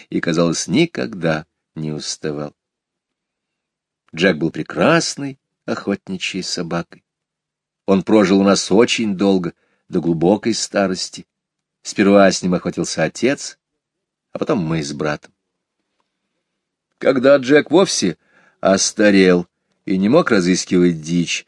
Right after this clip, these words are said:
его сменила другая охотничья собака. К тому времени Джек уж плохо видел и слышал, а его когда-то коричневая морда стала совсем седой. Большую часть дня он спал, лежа на солнышке,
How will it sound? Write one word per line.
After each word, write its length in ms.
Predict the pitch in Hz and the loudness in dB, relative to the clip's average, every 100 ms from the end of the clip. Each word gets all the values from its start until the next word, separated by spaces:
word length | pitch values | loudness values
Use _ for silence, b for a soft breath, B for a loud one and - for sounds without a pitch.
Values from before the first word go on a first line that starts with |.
| _ _ _ - | _ _ _ -8
его 200 | - 131 | -2 0
сменила 380 | - 165 190 170 | 0 4 4 6
другая 600 | 180 135 113 107 101 98 | 4 6 6 6 6 4
охотничья 600 | - 98 101 92 - 98 | 2 -4 -4 -6 -4 -4
собака. 680 | - 98 90 90 87 90 - _ _ _ _ _ | -2 -2 0 0 -2 -12 -20 _ _ _ _ _
К 80 | - | -8
тому 280 | - 120 113 | 0 4 6
времени 360 | 110 120 113 110 | 6 6 4 2
Джек 320 | 92 110 107 | 4 2 2
уж 200 | 101 - | -4 -2
плохо 360 | 104 104 110 | 2 2 2
видел 500 | 107 110 131 101 87 - - | 2 4 4 4 0 -2 -6
и 120 | 87 | -6
слышал, 640 | - 92 101 120 - 92 b b b - | -4 0 2 2 0 -4 b b b -6
а 160 | 87 | 0
его 200 | 92 101 | 2 2
когда-то 360 | 98 90 95 98 | 0 0 0 0
коричневая 760 | 104 101 117 104 98 92 90 90 | 2 4 4 2 0 2 4 4
морда 400 | 92 110 87 87 | 4 2 2 -4
стала 320 | - 87 85 | 0 0 0
совсем 420 | 92 85 90 82 | -2 -4 -4 -6
седой. 560 | - 82 76 90 98 - _ _ _ _ _ | -6 -6 -2 0 0 -4 _ _ _ _ _
Большую 540 | 85 101 98 - 101 95 | 0 4 4 2 2 0
часть 460 | - 101 98 90 | 2 2 2 -2
дня 440 | 92 104 107 101 95 | 0 2 4 6 6
он 200 | 90 90 | 4 0
спал, 640 | - - - 117 156 156 | -6 -6 2 4 4 2
лежа 320 | 147 151 135 135 | 0 -4 -6 -6
на 140 | 135 | -6
солнышке, 680 | - 117 120 113 110 - | -4 0 0 0 -4 -10